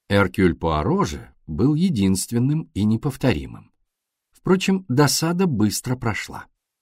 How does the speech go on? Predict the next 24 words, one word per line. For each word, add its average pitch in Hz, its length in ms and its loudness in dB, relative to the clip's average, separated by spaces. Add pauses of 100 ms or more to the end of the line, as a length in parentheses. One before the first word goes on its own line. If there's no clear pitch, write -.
(440)
«Прополощите 180 640 0
рот, 90 200 0
пожалуйста», — 90 540 -4
сказал 95 360 0
мистер 92 360 -2
Морли 151 420 2 (260)
и 170 100 2
продолжил, 98 560 2
переходя 98 560 0
к 127 80 -8
следующему 95 840 0
зубу. 71 360 -10 (400)
«Вы 180 180 -4
знаете, 180 500 -4
это 214 380 -4
наш 185 380 0
ответ 175 580 -2
разным 139 600 0
там 123 240 2
Гитлерам, 135 520 -2
Муссолини 127 960 2
и 131 200 6
им 135 140 4
подобным. 85 600 -4